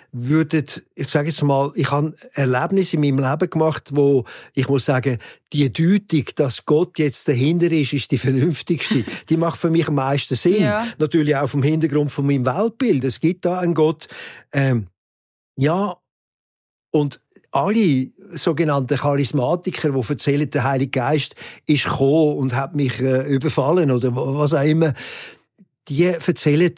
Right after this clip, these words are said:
Speaker 1: dass eine tiefe Freude, äh, im, ins Leben gekommen ist. Also ich habe viele solche Zeugnisse gelesen von
Speaker 2: Ja.
Speaker 1: Leuten,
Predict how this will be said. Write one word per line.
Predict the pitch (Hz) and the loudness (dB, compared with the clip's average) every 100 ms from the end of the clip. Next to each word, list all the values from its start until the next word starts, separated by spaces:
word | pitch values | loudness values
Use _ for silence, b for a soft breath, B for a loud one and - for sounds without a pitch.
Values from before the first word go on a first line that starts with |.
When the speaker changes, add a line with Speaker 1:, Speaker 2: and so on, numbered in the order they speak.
| 127 | -4
Speaker 1:
dass | - 147 | -2 -2
eine | - 143 | -2 -4
tiefe | 156 160 - | -2 -2 -2
Freude, | 143 123 123 143 147 113 - - _ _ _ _ 160 | -2 -2 0 2 2 0 -8 -16 _ _ _ _ -4
äh, | 135 135 147 | 0 0 2
im, | 143 | 0
ins | 160 147 131 | 0 -2 0
Leben | 131 120 | 0 0
gekommen | 135 131 117 | -2 0 0
ist. | 107 | -2
Also | 131 120 | -4 -2
ich | 131 143 139 | -4 -2 -4
habe | 143 151 | -4 -6
viele | - 156 170 | -2 0 2
solche | 147 151 139 135 | 2 2 2 0
Zeugnisse | - 131 143 - | 0 0 0 0
gelesen | 131 131 127 | 0 0 0
von | 139 127 | 0 2
Speaker 2:
Ja. | |
Speaker 1:
Leuten, | 123 | 2